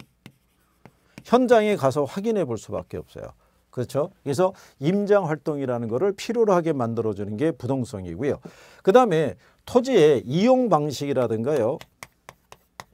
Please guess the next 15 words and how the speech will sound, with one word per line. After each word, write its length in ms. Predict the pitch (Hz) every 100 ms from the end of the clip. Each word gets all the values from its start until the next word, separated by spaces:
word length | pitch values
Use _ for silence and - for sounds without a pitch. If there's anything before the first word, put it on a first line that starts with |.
| _ _ _ _ _ _ _ - - - - -
입지 380 | 165 170 214 214
선정이 400 | 214 226 202 185
있죠. 300 | 190 196 180 - - - - _ - - - - _ - _ _ _ - -
예, 260 | 165 156 143
여기에도 440 | 196 220 233 208
차이를 400 | 180 - 175 160
두게 240 | 127 113 110
되겠죠. 480 | 95 82 82 - - _ _ _ _ _
여러분들이 440 | 170 226 269 269 254
만약에 640 | 160 175 208 131 131 110 - _ _ -
소유하고 480 | - 269 262 226
있는 220 | 233 220 202
토지가, 640 | - 262 240 131 135 92 -
그렇죠? 420 | 156 - 196 240 139
예, 260 | 143 123